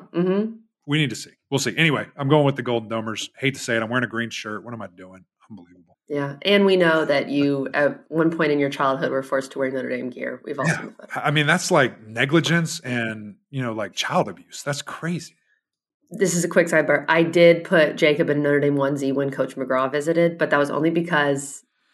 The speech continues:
Speaker 1: it's a legend.
Speaker 2: <sighs>
Speaker 1: And
Speaker 2: You're the
Speaker 1: she
Speaker 2: same.
Speaker 1: gave it to
Speaker 2: You're the
Speaker 1: us.
Speaker 2: same as my parents.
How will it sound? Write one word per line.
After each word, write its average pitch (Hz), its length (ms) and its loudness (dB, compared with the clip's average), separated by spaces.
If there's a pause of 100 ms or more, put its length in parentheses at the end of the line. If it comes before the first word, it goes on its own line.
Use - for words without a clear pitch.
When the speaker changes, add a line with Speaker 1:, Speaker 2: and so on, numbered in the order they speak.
(160)
Speaker 1:
it's 143 140 -8
a 131 40 -6
legend. - 440 -10 (120)
Speaker 2:
<sighs> - 140 -16 (400)
Speaker 1:
And 165 140 6
Speaker 2:
You're 151 80 8
the 147 80 6
Speaker 1:
she 185 100 4
Speaker 2:
same. 139 80 6
Speaker 1:
gave 135 180 4
it - 140 -12 (160)
to - 100 -6
Speaker 2:
You're 135 120 2
the 131 40 2
Speaker 1:
us. 127 100 -4
Speaker 2:
same 127 180 0
as 113 120 -6
my 113 100 -2
parents. 104 440 -12